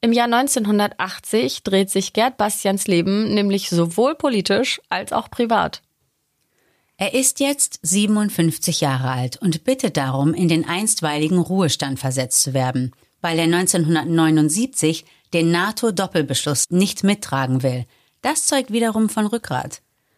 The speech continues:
Speaker 1: Bei diesem Beschluss geht es darum, dass der Westen als Reaktion auf die Stationierung von Waffen in der Sowjetunion selbst weiter aufrüstet mit atomaren Mittelstreckenraketen.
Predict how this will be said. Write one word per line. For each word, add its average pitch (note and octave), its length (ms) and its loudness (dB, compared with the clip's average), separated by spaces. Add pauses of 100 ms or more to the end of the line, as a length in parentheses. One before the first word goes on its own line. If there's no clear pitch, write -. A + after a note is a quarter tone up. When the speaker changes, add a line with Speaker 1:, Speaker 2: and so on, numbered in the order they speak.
(460)
Speaker 1:
Bei A3+ 120 0
diesem C#4 280 2
Beschluss A3 420 2
geht G3 180 0
es F#3+ 100 -2
darum, F#3+ 540 0 (100)
dass F3 320 0
der F3 160 0
Westen G#3 640 2
als F3 320 -2
Reaktion G3+ 680 0
auf F#3 220 -2
die F#3 120 -2
Stationierung G3 800 2
von F3 280 0
Waffen G3 360 0
in F3 140 2
der F3+ 160 2
Sowjetunion F3+ 960 0
selbst F3 480 -2
weiter F#3+ 380 0
aufrüstet - 840 -4
mit D#3+ 380 0
atomaren F3+ 680 2
Mittelstreckenraketen. D#3+ 1300 -2